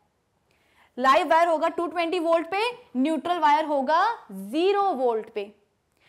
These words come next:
तो ये जैसे ही दोनों वायर चिप-, चिपकेंगे आपस में, पोटेंशियल डिफरेंस के कारण करंट फ्लो होने लगेगा भाई।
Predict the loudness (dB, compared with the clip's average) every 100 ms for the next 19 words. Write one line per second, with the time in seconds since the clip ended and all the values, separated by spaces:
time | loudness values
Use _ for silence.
0 | _ -6 -4 0 0 -2 -6 _ -10 0
1 | 0 0 0 2 2 4 4 6 4 2
2 | -2 -10 _ _ -8 -6 -2 0 4 4
3 | 6 4 2 0 -2 -4 -14 _ 2 2
4 | 4 0 0 -2 2 2 0 -2 -2 -2
5 | -4 0 0 0 -2 -2 -2 0 -2 -4
6 | -4 -2 -2 -4 -4 -6 -6 -6 -6 -6
7 | -4 -2